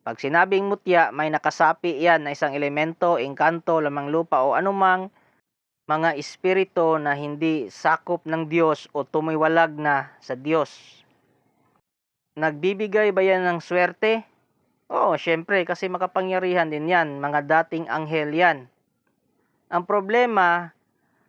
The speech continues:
hindi na sila nakakahingi ng grasya sa Diyos o enerhiya sa Diyos. Kasi nasusunog na sila doon. Ang ginagawa nila, nagpapadasal sila sa tao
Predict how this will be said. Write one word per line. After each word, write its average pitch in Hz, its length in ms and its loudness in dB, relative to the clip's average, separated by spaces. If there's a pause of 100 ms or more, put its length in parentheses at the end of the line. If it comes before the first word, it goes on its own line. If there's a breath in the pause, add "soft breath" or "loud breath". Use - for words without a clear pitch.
(200)
hindi 196 320 -2
na 226 80 2
sila 208 320 0
nakakahingi 180 1040 0
ng 151 240 -4
grasya 156 400 0
sa 147 160 -4
Diyos 156 580 -2 (540)
o 156 160 0
enerhiya 156 800 0
sa 131 160 -8
Diyos. 160 580 -2 (600)
Kasi 156 240 -4
nasusunog 170 640 -2
na 151 80 -4
sila 151 240 -4
doon. 143 400 -2 (1000)
Ang 143 140 -10
ginagawa 208 560 2
nila, 208 320 2
nagpapadasal 165 960 0
sila 156 320 0
sa 143 160 -6
tao 139 480 0